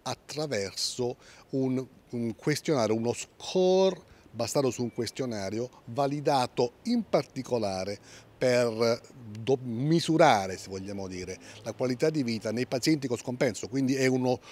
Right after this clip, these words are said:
strumento psicometrico appositamente disegnato per i pazienti in queste condizioni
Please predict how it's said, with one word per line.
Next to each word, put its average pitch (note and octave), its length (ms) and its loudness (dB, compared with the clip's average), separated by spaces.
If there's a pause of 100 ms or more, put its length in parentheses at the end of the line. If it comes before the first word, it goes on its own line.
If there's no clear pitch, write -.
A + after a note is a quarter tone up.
(120)
strumento D#3+ 880 0
psicometrico C#3+ 1120 -2 (600)
appositamente C#3 960 -2
disegnato D#3 1000 -2 (320)
per C#3 200 2
i C#3 60 0
pazienti C#3 420 -2
in B2+ 40 -10
queste A#2+ 240 -4
condizioni G2+ 560 -8